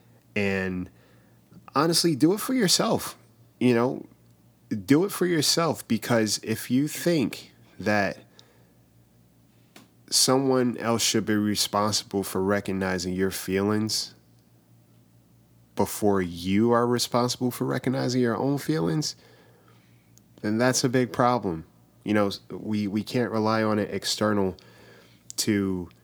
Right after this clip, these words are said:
check in on us all the time. Sometimes we gotta do it for ourselves, and we have to do it right. That's a big one for me, and it's something that I honestly still work on from day to day, because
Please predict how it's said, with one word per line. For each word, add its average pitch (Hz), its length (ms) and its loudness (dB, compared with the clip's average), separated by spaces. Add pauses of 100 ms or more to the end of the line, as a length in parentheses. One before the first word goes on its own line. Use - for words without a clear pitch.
(580)
check - 300 -2
in 107 160 0
on 90 180 0
us 80 220 -4
all 82 140 -6
the 76 100 -8
time. 71 420 -10
Sometimes 107 480 0
we 90 60 -4
gotta 90 200 -2
do 92 140 0
it 90 60 0
for 87 180 -4
ourselves, 85 480 -2
and 85 80 -4
we 87 80 -4
have 87 220 -8
to - 60 -14
do 82 160 -4
it 76 120 -10
right. 85 320 -6 (320)
That's - 220 4
a 165 60 6
big 156 180 6
one 139 160 4
for 123 120 -2
me, 98 280 0 (280)
and 110 160 2
it's 110 140 2
something 131 320 2
that 120 180 2
I 113 180 2
honestly 120 440 2
still 113 360 0
work 110 240 0
on 107 120 0
from 104 200 -4
day 101 140 0
to 95 100 -4
day, 101 220 0
because 95 540 -4